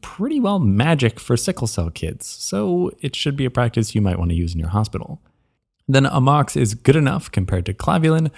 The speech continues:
for pediatric sinusitis. We also saw an article about croup, which does indeed get better in a cold room. After that, you might want to transfuse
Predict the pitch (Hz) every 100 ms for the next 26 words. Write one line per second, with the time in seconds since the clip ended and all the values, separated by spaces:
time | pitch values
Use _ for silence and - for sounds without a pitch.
0 | - 180 156 104 92 85 90 95 - 78
1 | 80 - - 143 - - - - _ _
2 | _ _ _ _ _ 131 180 202 151 151
3 | 156 156 156 165 - 147 165 151 - -
4 | 175 208 339 - - - 131 127 - 92
5 | 123 196 117 - 98 104 90 85 90 -
6 | 90 107 - 113 120 - 104 92 92 -
7 | 95 101 123 92 98 - _ _ _ _
8 | _ 110 110 120 123 127 - 135 139 143
9 | 135 175 131 123 120 - 131 127 - 127
10 | 120